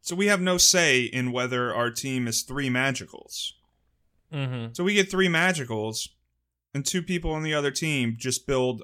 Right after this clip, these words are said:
Speaker 1: all the magical defense that they possibly can. And I'm like,
Speaker 2: Mm.
Speaker 1: "Okay, sick, dude.
Speaker 2: Yeah.
Speaker 1: Really? I didn't know this was a ranked joust game, but
Speaker 2: Right.
Speaker 1: it's like, come on, man. Like,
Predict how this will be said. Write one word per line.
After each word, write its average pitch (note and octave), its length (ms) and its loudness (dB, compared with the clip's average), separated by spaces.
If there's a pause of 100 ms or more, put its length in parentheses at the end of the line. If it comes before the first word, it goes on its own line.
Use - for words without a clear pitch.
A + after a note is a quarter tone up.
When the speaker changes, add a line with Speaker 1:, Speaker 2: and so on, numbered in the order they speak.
(160)
Speaker 1:
all D3 260 2
the D3 100 -4
magical C3 440 0
defense A#2 420 -4
that A2+ 80 -6
they A2 140 -4
possibly G#2 500 -8
can. F#2+ 440 -10 (220)
And A#2 360 -4
I'm B2 180 -6
like, A#2 240 -4 (260)
Speaker 2:
Mm. E3+ 640 -8
Speaker 1:
"Okay, A2+ 260 -2
sick, - 400 -2
dude. G2 240 -8 (1040)
Speaker 2:
Yeah. A2+ 80 -2
Speaker 1:
Really? B2 400 2
I A#2 80 -4
didn't B2+ 160 0
know A#2+ 160 2
this A2+ 140 -2
was A2+ 100 -6
a G#2+ 60 -6
ranked A2 420 -4
joust G#2 380 -4
game, F2+ 340 -10
but F#2 320 -12 (1080)
Speaker 2:
Right. G2 180 -4
Speaker 1:
it's F2 140 -2
like, F3 180 0
come G#3 160 -2
on, G#2 220 -4
man. G#2+ 340 -6
Like, G#2 320 -8